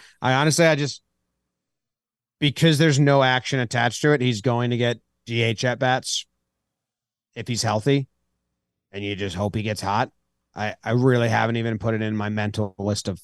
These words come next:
like, complaints or, like, annoyances. Obviously, I want him to get going, and it's not fun watching his at-bats, but there's no, there's, like, th-, four guys that have, like,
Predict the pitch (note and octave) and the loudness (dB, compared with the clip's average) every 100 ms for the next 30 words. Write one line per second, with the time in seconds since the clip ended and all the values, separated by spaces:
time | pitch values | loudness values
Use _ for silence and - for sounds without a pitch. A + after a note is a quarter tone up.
0 | _ G2+ F#2+ - G2 F#2+ F#2 F2 - - | _ -10 -8 -8 -8 -8 -8 -8 -10 -12
1 | _ _ _ F#2+ F2+ F2+ - _ _ _ | _ _ _ -4 -2 -4 -10 _ _ _
2 | _ _ G#2+ G#2+ F#2+ F#2+ F2 D#2+ G#2 - | _ _ -6 -4 -4 -6 -8 -8 -10 -6
3 | C#3 D3 C#3+ - C3 A#2+ A#2 A#2+ A#2 A2+ | 0 2 2 0 -2 0 0 -2 -4 -4
4 | A2 F#2 A2+ C3 F#2+ F#2+ F2 F2 F#2+ F2+ | -6 -4 0 2 0 -8 -10 -10 -10 -8
5 | G2+ G2+ F#2 - G#2 E2+ C2+ F2 B2 - | -8 -6 -6 -6 -10 -10 -10 -4 -4 -4
6 | - _ _ _ _ _ _ _ _ G#2+ | -10 _ _ _ _ _ _ _ _ -8
7 | F#2+ G#2+ F#2+ A2 A2+ A2+ A2+ A2+ A2 G#2+ | -4 -4 -2 0 4 4 4 2 0 -2
8 | - _ _ _ _ _ _ _ _ _ | -6 _ _ _ _ _ _ _ _ _
9 | _ _ _ _ _ _ - A2+ B2+ G#2+ | _ _ _ _ _ _ -4 2 2 0
10 | - - - - D3 B2 A2 A#2+ A2+ G2+ | -4 -18 -8 2 4 4 2 2 0 -2
11 | F#2+ F#2+ F#2 F2+ E2+ | -6 -8 -8 -8 -10